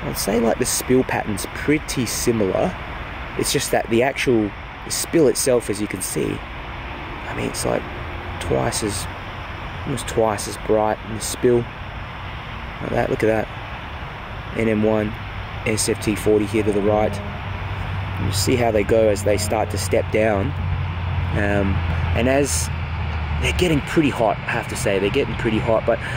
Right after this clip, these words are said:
as they are, the, the, um, you can see here with the N M one, the throw is now a lot more apparent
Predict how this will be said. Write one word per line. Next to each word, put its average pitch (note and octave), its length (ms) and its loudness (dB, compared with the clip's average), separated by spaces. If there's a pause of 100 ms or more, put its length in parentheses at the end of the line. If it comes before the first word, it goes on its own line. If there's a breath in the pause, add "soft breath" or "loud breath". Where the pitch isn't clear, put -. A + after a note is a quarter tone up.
(120 loud breath)
as F3+ 180 2
they C#3+ 160 6
are, C3 320 2
the, A#2+ 220 0 (360)
the, A#2+ 320 4
um, A2+ 220 4 (1200)
you A#2 60 4
can B2 140 2
see F3 180 4
here D3 300 4
with A#2+ 240 0
the A#2+ 200 2
N C#3 140 2
M B2 160 4
one, B2 260 4 (2000)
the A#2 80 2 (160)
throw C#3+ 460 6 (1500)
is A#2 100 -2
now B2 300 4
a A2+ 60 2 (180)
lot C#3 180 4
more B2 280 4
apparent A2+ 480 2